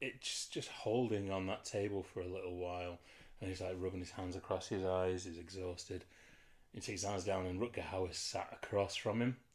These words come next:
just at the table. And the scene is just so calm, so collected and so confident.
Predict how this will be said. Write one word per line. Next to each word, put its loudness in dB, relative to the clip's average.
just -8
at 2
the -6
table. 0
And -2
the -4
scene 4
is 0
just 4
so 6
calm, 2
so 6
collected 4
and -4
so 4
confident. -2